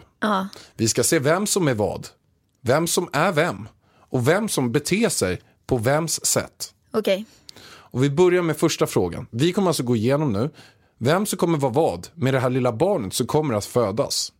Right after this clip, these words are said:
Speaker 2: Vem som agerar på vilket olika sätt. Vi
Speaker 1: Okej.
Speaker 2: börjar med första. Vem av Pärlan och Vargen kommer vara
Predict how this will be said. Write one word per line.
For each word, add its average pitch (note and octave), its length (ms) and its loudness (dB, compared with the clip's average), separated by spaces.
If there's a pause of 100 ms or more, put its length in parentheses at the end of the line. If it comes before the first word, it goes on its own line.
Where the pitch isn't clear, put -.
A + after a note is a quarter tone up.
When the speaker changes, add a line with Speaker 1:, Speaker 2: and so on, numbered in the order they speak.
(1000)
Speaker 2:
Vem D#3+ 200 2
som E3 180 2
agerar D3 440 2
på A#2+ 120 -4
vilket B2+ 340 0
olika G2 280 0
sätt. - 320 -8 (580)
Vi A3+ 100 0
Speaker 1:
Okej. B2 60 0
Speaker 2:
börjar D#3 200 4
med B2 140 -4
första. - 320 -4 (420)
Vem E3 480 0 (140)
av A2 340 0 (160)
Pärlan A#2 480 0 (220)
och - 380 -2
Vargen G2 400 0
kommer G2 400 -2
vara E2 200 -4